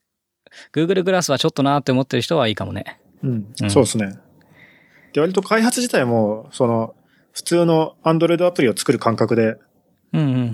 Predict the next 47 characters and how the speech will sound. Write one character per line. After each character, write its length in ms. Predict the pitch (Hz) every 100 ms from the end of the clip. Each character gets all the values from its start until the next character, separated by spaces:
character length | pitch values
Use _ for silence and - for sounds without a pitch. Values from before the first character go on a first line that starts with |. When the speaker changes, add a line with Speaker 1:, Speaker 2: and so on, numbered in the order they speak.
| 110 107
Speaker 1:
ん。 40 |
Speaker 2:
使 320 | - - 127
え、 200 | 131 135 _ _ _ _
ま 100 | 143
あ、 20 | 147
要 80 |
は 80 | 135
Java、 240 | 123 131 123 _ -
Java 240 | 123 120
と 100 | 123
か 140 | 139 131
い、 100 | 117
Java 180 | 127 127
書 100 | 127
い 60 |
て、 280 | - 101 95 - _ -
ま 100 | 107
あ、 80 | 107 - _ -
ビ 100 | 127
ュ 60 | 120
ー 60 |
書 80 | 127
い 80 | 110
て 280 | - 101 - _ _ _ _ _
っ 20 |
て 80 | -
す 120 | 117
る 80 | 107
と、 280 | 107 107 - _ _ _ _ _
こ 440 | - 104 110 -
う、 280 | - _ _ - _ -
時 140 | 120
計 60 | 123
の 60 |
中 180 | 123 120
で 60 | 101
動 140 | 107
く 100 | 104
ア 40 | 98
プ 80 |
リ 60 | 107
が 60 | 104
で 100 | 104
き 80 |
る 60 | 104
の 80 | 98
で、 220 | 101